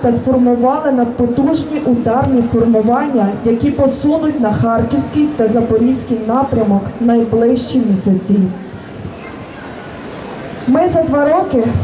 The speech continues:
втратили тисячі найкращих та наймотивованих людей. Тож тепер, виходячи з того, що є, можу сказати: «Бережи Господь Україну та дай наснаги тим,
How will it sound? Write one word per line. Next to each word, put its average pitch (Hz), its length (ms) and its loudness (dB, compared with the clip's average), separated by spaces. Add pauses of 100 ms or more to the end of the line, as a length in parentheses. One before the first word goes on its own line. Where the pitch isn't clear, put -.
(100)
втратили 302 520 2 (120)
тисячі 302 560 0
найкращих 240 600 0 (120)
та 220 80 0
наймотивованих 220 1120 2 (120)
людей. 175 240 2 (480)
Тож 269 160 2
тепер, 311 580 0
виходячи 277 680 2
з - 60 -2
того, 302 400 2
що - 260 -2
є, 294 400 0 (260)
можу 277 300 2
сказати: 214 800 0 (580)
«Бережи 262 580 4 (100)
Господь 240 500 0
Україну 208 680 0 (520)
та 254 120 2
дай 311 300 2
наснаги 277 640 2 (120)
тим, 330 220 0